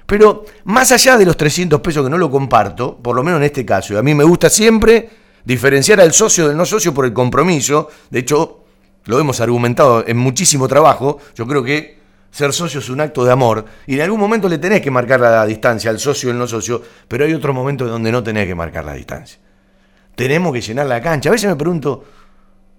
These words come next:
¿quieren que vengan todos? Diez años de Banfield campeón. Cuando entró el plantel con Julio La Cabeza y sus nietos, yo contaba a los jugadores y no lo podía creer,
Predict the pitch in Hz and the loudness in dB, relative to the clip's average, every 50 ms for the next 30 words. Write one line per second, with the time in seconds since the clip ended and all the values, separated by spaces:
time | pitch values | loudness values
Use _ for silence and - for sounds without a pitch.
0 | _ _ _ _ - - - - - - - - 117 98 87 85 98 131 185 196 | _ _ _ _ -18 -12 -6 -4 -4 -4 -2 -4 -6 -6 -8 -6 -2 0 0 0
1 | 208 175 120 113 110 101 - 208 - 220 180 113 78 - - - - _ _ _ | 0 -2 -6 -6 -4 -2 -2 0 0 0 -4 -6 -8 -12 -20 -20 -20 _ _ _
2 | _ _ _ _ _ _ _ _ _ _ _ _ _ _ _ _ _ _ _ _ | _ _ _ _ _ _ _ _ _ _ _ _ _ _ _ _ _ _ _ _
3 | _ _ _ _ _ - - 147 170 277 285 277 233 - - - - 254 254 214 | _ _ _ _ _ -14 -10 -2 4 6 6 6 6 4 4 4 4 4 4 4
4 | 170 151 165 208 247 254 240 185 175 143 117 143 139 139 233 254 247 190 127 98 | 4 4 4 4 2 2 2 -2 -4 0 0 -2 -2 -2 -4 -2 0 0 0 -2
5 | 85 - - - - - _ _ _ _ _ - 196 220 226 240 247 247 247 262 | -4 -10 -16 -20 -20 -20 _ _ _ _ _ -4 -2 -2 -2 0 -2 -2 -2 -4
6 | 254 - - 339 311 277 214 185 175 175 175 - 240 214 - 170 160 160 160 - | -6 -4 -2 0 0 0 0 -2 -4 -2 -2 -4 -4 -2 -2 -2 -4 -4 -4 -4
7 | 254 240 214 180 156 143 139 135 139 147 180 196 - 147 131 - 135 139 131 120 | -2 0 0 2 2 2 2 2 0 0 0 -2 -4 -6 -8 -6 -6 -6 -4 -4
8 | 123 117 104 87 104 101 92 - - - - - _ _ _ _ _ _ _ _ | -4 -4 -6 -6 -8 -10 -10 -12 -14 -20 -20 -20 _ _ _ _ _ _ _ _
9 | _ _ _ _ _ _ - - 285 - - 196 180 170 - 214 214 196 170 151 | _ _ _ _ _ _ -10 -10 -8 -4 -2 -2 -2 0 -2 -4 -4 -4 -4 -6
10 | 143 185 208 208 190 180 185 185 156 151 170 190 185 175 135 139 156 185 175 123 | -4 -4 -2 -2 0 0 -2 -2 -2 -2 0 0 0 0 -2 -2 -2 -2 -2 -2
11 | 90 85 | -4 -10